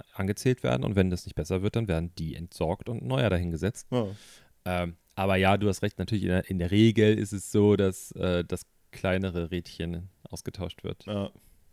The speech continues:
Speaker 2: Ist nicht so
Speaker 1: Ja.
Speaker 2: teuer. Ist ein bisschen
Speaker 1: Das
Speaker 2: billiger.
Speaker 1: stimmt. Ähm,
Speaker 2: Ja.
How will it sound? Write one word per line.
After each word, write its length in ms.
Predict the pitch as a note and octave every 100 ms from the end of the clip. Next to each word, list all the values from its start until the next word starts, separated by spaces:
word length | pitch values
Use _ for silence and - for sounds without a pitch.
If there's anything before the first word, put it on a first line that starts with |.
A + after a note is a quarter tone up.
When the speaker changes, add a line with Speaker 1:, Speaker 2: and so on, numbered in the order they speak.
| _ _
Speaker 2:
Ist 120 | -
nicht 120 | D3+
so 80 | D#3+
Speaker 1:
Ja. 40 | C#3+
Speaker 2:
teuer. 420 | C#3+ C#3 G2 D#2+ _ _ _ _ _ _ _ _ -
Ist 140 | -
ein 40 |
bisschen 220 | B3 A#3+ F#3
Speaker 1:
Das 80 | G3+
Speaker 2:
billiger. 320 | C#3 - -
Speaker 1:
stimmt. 160 | - - - - - _ _ _ _ _ - - - - - - - - -
Ähm, 360 | G#2 G2+ F#2+ F#2+
Speaker 2:
Ja. 360 | F#2+ F#2 F#2